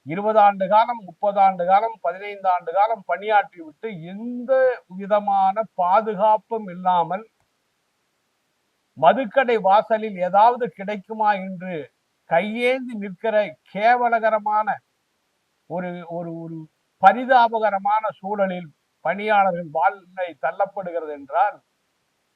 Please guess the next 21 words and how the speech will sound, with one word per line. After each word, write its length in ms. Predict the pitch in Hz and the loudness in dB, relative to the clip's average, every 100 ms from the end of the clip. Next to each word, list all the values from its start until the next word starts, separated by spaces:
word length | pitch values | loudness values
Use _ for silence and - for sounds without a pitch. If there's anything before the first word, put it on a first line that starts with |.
| _ _ _ _ | _ _ _ _
அது 240 | - 151 160 | -2 0 0
ஒரு 140 | 147 | -6
நாகரிக 640 | 147 185 214 214 208 190 | -2 0 0 -2 -6 -10
சமுதாயம் 760 | - 160 170 165 156 151 143 - _ _ _ _ | -8 -8 -2 0 0 -2 -10 -18 _ _ _ _
என்பதற்கான 720 | 139 156 156 156 143 147 143 | -12 -8 -6 -8 -8 -8 -6
அடையாளமாக 640 | 131 139 151 147 131 127 113 | -6 -6 -4 -4 -6 -14 -20
இருக்காது. 460 | 131 120 _ 117 - _ _ _ _ _ _ _ _ _ _ _ | -20 -20 _ -16 -16 _ _ _ _ _ _ _ _ _ _ _
எனவேதான் 640 | 143 160 170 175 196 214 _ _ _ _ _ _ _ _ - | -4 2 4 4 4 2 _ _ _ _ _ _ _ _ 0
தமிழ்நாடு 540 | 165 208 220 214 180 | 0 2 2 4 2
டாஸ்மாக் 580 | 165 202 - 214 196 165 | 4 4 2 0 0 0
பணியாளர் 440 | 175 185 175 170 | -8 0 0 0
சங்கம் 440 | 143 165 156 143 131 _ _ - | -4 -8 -6 -10 -10 _ _ 0
ஏ 40 | |
ஐ 340 | 160 202 190 165 | 4 4 2 -10
டி 140 | 160 143 | -14 -14
சி 360 | 202 190 123 113 _ _ _ _ _ _ _ _ | -12 -12 -12 _ _ _ _ _ _ _ _ _
சிங்கார 540 | _ 208 226 254 226 196 | _ -8 6 6 6 2
வேலன் 340 | 202 202 196 | 0 2 0
அவர்களுடைய 380 | 180 170 165 156 | 0 -2 -8 -14
நினைவு 320 | 165 202 202 175 | -12 -10 -10 0
நாளில் 400 | 156 165 147 | 2 2 -2